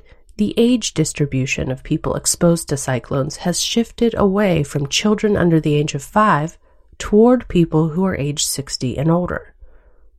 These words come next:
This tracks with population trends in the regions most affected.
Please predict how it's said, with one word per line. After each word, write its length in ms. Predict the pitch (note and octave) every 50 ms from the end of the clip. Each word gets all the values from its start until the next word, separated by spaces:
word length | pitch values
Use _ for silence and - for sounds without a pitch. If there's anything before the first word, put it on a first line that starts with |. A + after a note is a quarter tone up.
| _ _ _ _ - _
This 320 | F3 F3+ F3 D#3 - -
tracks 520 | - - - A#3 G3+ D#3+ C3 - - - -
with 160 | D3 C3 -
population 680 | - A3 - D#3+ - F3 E3 D#3+ E3 - - - D3
trends 400 | C#3 - - C#3 C3+ C3 C3+ C3+
in 80 | C#3+ C#3+
the 80 | C#3+ C#3
regions 500 | C#3 C#3 B2+ C3+ - A2+ A2 - - D3+
most 300 | C3+ B2 A2+ - - E3+
affected. 580 | - - C3+ B2+ - - - - - - -